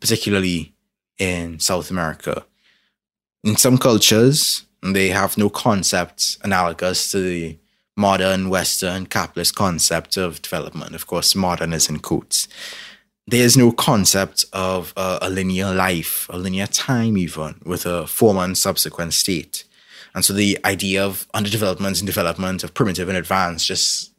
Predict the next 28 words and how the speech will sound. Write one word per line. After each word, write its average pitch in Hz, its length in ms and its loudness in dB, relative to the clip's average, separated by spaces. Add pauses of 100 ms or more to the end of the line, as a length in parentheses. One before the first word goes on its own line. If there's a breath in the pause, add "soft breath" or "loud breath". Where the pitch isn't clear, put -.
does 98 180 -4
not 101 220 -4
mesh - 560 -2 (500)
with 92 380 -2 (180)
that 90 200 0
ontology. 87 800 -2 (480)
Uh, 92 140 -2
nor 120 240 6
these, 123 200 6 (260)
these 110 200 0
concepts 95 500 2
of 87 120 -2
wealth 92 240 2
and 92 120 2
poverty, 82 640 2 (760)
nor 131 180 6
are 127 60 6
there 107 240 4
necessarily 92 600 2
concepts 90 600 0
of 90 520 -4 (300)
wealth 92 300 2
and 92 100 -2
poverty 90 360 0
as 87 120 -2
we 101 120 2
understand 90 520 2
them, 82 300 -6